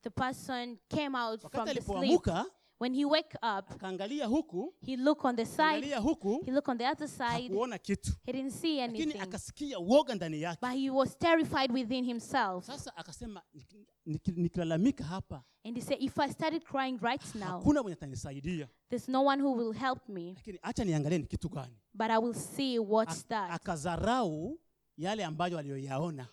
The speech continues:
Speaker 1: He ignored what he had seen.
Speaker 2: Alafu akasema, "Kwa jina la Yesu ushindwe."
Speaker 1: And he said, "In Jesus' name."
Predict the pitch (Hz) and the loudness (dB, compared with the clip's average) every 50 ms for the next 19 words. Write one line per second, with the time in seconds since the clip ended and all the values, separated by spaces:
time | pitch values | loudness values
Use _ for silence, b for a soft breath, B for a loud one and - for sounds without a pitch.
0 | _ _ 185 294 311 - 294 294 226 214 220 269 269 285 294 294 277 262 240 247 | _ _ -2 -2 0 0 -2 -4 -4 -2 0 4 6 6 8 8 6 6 4 4
1 | 247 254 247 247 - - 247 240 202 240 226 220 214 - - - - 285 254 220 | 4 4 4 2 0 -2 -2 -2 -2 -2 -2 -4 -4 -8 -12 -6 -4 -4 -2 -2
2 | 208 190 180 175 170 185 - - 170 - - - - 208 196 180 165 - - 160 | -4 -6 -8 -8 -8 -10 -12 -14 -16 -14 -14 -10 -8 -6 -6 -6 -8 -6 -8 -8
3 | 139 120 - - - 294 262 226 208 185 196 220 214 - - 139 - - - - | -8 -4 2 4 4 6 6 4 2 2 2 2 2 0 -4 -6 -2 8 12 12
4 | 269 233 185 143 135 127 - - 214 240 247 269 254 196 - 311 285 285 277 277 | 12 12 12 8 -2 -10 -12 -10 -8 -4 -4 -4 -4 -2 0 2 2 4 4 2
5 | 269 277 262 196 - - 330 330 320 302 220 269 240 180 - - 247 247 240 226 | 0 0 0 0 4 6 8 8 8 6 4 0 -4 -6 -8 -8 -6 -6 -6 -6
6 | 208 190 175 | -6 -8 -12